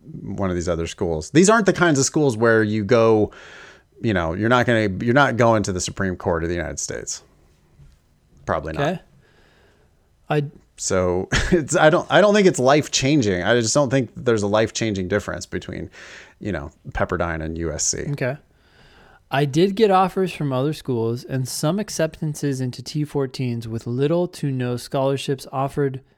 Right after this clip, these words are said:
Speaker 2: but these are my best offers, and I plan to stay in L A because my husband has a well-paying job here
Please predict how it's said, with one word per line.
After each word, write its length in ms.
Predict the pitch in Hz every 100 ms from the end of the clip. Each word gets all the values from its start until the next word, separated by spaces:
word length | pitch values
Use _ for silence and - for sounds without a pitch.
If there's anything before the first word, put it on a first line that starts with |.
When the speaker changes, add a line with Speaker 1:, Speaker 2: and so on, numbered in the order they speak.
| _ _ _ _ _ -
Speaker 2:
but 120 | 117
these 200 | 135 131
are 80 | 135
my 140 | 117
best 340 | 110 127 -
offers, 500 | 117 107 - 107 110
and 120 | - 117
I 40 |
plan 280 | 117 135 131
to 60 | 127
stay 300 | 120 131 123
in 80 | 120
L 220 | 113 113
A 120 | 120
because 320 | 110 120 127 113
my 140 | 110
husband 480 | 104 131 127 143 131
has 220 | 120 123
a 80 | 113
well-paying 600 | 104 120 143 143 143 131
job 280 | 123 120 120
here 340 | 123 123 120